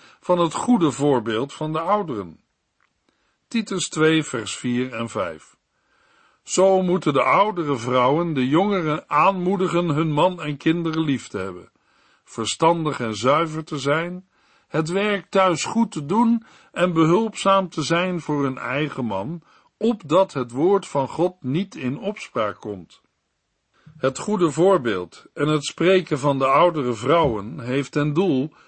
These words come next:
de jongere vrouwen beheerstheid en kalmte voor te houden en bij te brengen. Ze moeten hun man en kinderen lief hebben en voor hen zorgen.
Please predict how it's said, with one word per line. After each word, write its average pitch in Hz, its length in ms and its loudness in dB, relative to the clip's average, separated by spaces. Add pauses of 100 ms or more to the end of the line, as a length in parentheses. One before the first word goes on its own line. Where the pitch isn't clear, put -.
(300)
de 127 120 4
jongere 160 520 0
vrouwen 110 500 -2
beheerstheid 127 920 0
en 175 180 -6
kalmte 202 500 0
voor 123 280 -2
te 117 100 -4
houden 101 500 -4
en 175 180 0
bij 196 260 4
te 123 140 -10
brengen. 101 400 -12 (920)
Ze - 180 -4
moeten 196 320 2
hun 156 180 4
man 180 340 2
en 147 220 -4
kinderen 175 500 0
lief 147 260 -2
hebben 170 400 2
en 165 200 -4
voor 160 240 2
hen 160 180 -2
zorgen. 101 640 -6